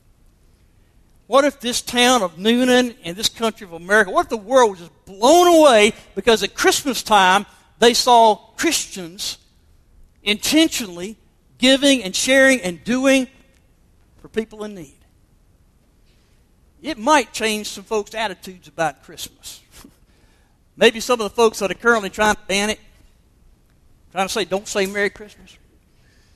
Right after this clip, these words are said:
they might have a whole new perspective about this Christmas thing. They may think,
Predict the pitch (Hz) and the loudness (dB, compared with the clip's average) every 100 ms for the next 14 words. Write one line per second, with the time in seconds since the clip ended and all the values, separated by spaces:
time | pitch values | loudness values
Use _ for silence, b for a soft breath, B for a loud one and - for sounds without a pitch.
0 | _ _ _ _ _ _ _ - 269 214 | _ _ _ _ _ _ _ -2 0 4
1 | 208 180 208 170 - 208 233 233 214 220 | 4 2 -2 -2 -6 -8 -8 -12 -14 -18
2 | - - 226 208 151 139 170 160 - 156 | -20 -18 -16 -16 -18 -4 0 0 -2 -20
3 | - 220 - 139 _ 160 165 170 185 180 | -20 -20 -20 -20 _ -12 -8 -6 -4 -6
4 | 175 180 160 | -6 -10 -10